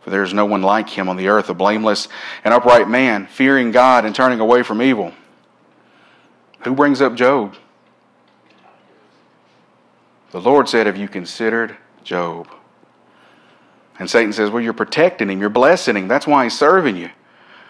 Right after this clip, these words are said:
But the moment you put forth your hand on him, he will curse you. Cause him evil or calamity, God, and he will curse you to your face." And so what does God say? He says, "Well, you now have the power to control all that he has, Satan.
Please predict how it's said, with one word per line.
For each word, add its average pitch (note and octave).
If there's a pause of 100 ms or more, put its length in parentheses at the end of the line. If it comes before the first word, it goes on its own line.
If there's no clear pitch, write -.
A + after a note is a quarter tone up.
(140)
But F#2
the G#2
moment C#3
you E3
put D#3
forth C#3+
your C3+
hand C3+
on D#3+
him, B2+
he B2+
will C#3+
curse F3+
you. G2+ (1300)
Cause D3
him C#3+
evil D#3+
or A2+
calamity, C#3
God, B2+
and G2+
he A#2
will G2
curse -
you A#2+
to A2+
your G2
face." - (1000)
And F#2
so G#2
what G2+
does F#2+
God G#2
say? A2
He G2+
says, F#2+
"Well, G2
you G#2+
now A2+
have G#2+
the G2
power G#2+
to G2+
control G#2
all G#2
that A#2
he G#2+
has, A2+
Satan. A2